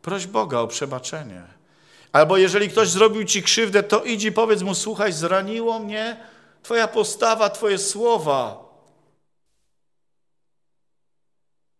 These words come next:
Tak, żeby on mógł wiedzieć. Wiecie, czasami bywa tak, że my czujemy się zranieni i ta druga strona jest, czuje się zraniona. My obwiniamy jego, a on obwinia nas i każdy siedzi we własnym miejscu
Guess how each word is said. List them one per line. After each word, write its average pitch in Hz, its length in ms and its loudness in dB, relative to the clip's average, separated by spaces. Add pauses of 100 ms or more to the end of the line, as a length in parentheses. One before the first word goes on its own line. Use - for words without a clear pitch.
(140)
Tak, 117 160 -6
żeby 139 200 -2
on 127 120 -2
mógł 147 180 -10
wiedzieć. 123 580 -10
Wiecie, 190 240 -8
czasami 226 420 -6
bywa 233 280 -2
tak, 202 340 0 (300)
że 180 160 2
my 226 160 2
czujemy 240 420 2
się 240 160 2
zranieni 247 520 2
i 233 80 -4
ta 247 120 6
druga 254 320 2
strona 202 360 2
jest, 180 400 -4
czuje 175 240 0
się 170 160 -2
zraniona. 151 640 2 (240)
My 262 300 8
obwiniamy 233 600 4
jego, 262 360 6
a 262 100 8
on 269 180 4
obwinia 262 460 4
nas 254 320 6
i 226 80 -4
każdy 254 380 2
siedzi 254 320 -4
we 247 120 2
własnym 247 440 -2
miejscu 247 500 -2